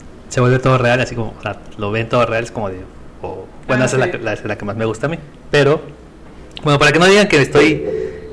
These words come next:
Speaker 1: este, huyéndole al tema que yo mismo propuse, porque, ¿y de qué íbamos a hablar? Íbamos a hablar de fantasía, ¿no? Íbamos a hacer un,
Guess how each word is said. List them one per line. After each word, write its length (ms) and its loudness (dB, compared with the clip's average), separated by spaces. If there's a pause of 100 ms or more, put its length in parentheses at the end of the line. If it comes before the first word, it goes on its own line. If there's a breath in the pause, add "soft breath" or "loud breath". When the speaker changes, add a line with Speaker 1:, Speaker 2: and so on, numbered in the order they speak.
(260)
Speaker 1:
este, 340 -4
huyéndole 720 4
al 320 0
tema 280 0
que 120 -4
yo 160 0
mismo 260 -2
propuse, 380 -4
porque, 480 -4 (160)
¿y 140 -4
de 100 0
qué 80 2
íbamos 180 2
a 40 2
hablar? 200 2
Íbamos 180 0
a 60 0
hablar 140 2
de 40 -6
fantasía, 380 -6
¿no? 220 -8
Íbamos 260 -6
a 240 -4 (240)
hacer 240 -4
un, 280 -6